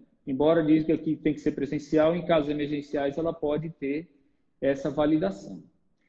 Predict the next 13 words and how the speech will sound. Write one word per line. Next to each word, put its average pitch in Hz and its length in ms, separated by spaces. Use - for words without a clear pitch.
E 180 80
quem 262 240
que 269 140
deu 233 160
respaldo 170 680
a 151 60
isso? 104 400
Essa 185 220
medida 208 180
provisória 160 480
nove 135 240
três 117 240
quatro, 120 580